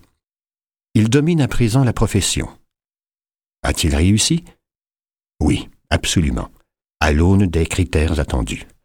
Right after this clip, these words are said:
Se sent-il à l'abri ? Sans aucun doute. Possède-t-il maison et voiture ? Oui, et ce qu'il y a de mieux. Deux beaux enfants, un mariage merveilleux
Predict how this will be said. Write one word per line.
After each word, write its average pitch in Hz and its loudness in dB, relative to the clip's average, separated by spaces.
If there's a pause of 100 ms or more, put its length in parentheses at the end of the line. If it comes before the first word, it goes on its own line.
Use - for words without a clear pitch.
(420)
Se 95 2
sent-il 110 0
à 104 2
l'abri ? 107 0 (480)
Sans 80 2
aucun 82 0
doute. - -8 (580)
Possède-t-il 139 0 (220)
maison 107 2
et - -6
voiture ? 117 -2 (460)
Oui, 101 0
et 110 2 (160)
ce - 0
qu'il 123 2
y 101 0
a 92 0
de 101 -2
mieux. 78 -2 (640)
Deux 92 2
beaux 113 2
enfants, 101 -2 (520)
un 65 -2
mariage 65 -2
merveilleux 76 0